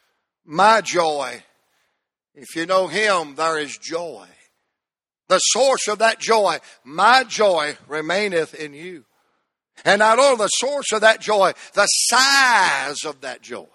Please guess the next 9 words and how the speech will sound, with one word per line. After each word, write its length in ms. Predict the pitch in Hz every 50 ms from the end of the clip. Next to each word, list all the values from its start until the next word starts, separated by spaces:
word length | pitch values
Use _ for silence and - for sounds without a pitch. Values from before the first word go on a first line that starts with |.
| _ _ _ _ _ _ _ _ _ _ _ _ _ _ _ _ _ _ - _ -
He 180 | 226 269 240
said 220 | - - 240 233 202
that 180 | 214 226 226
"my 380 | 196 208 233 269 285 294 285 233
joy 500 | 190 - - 220 247 233 226 226 226 220 208
will 180 | 185 196 190
remain 500 | 180 190 190 190 214 240 247 233 226 214
in 160 | 208 208 202 208
you," 320 | 233 269 277 277 254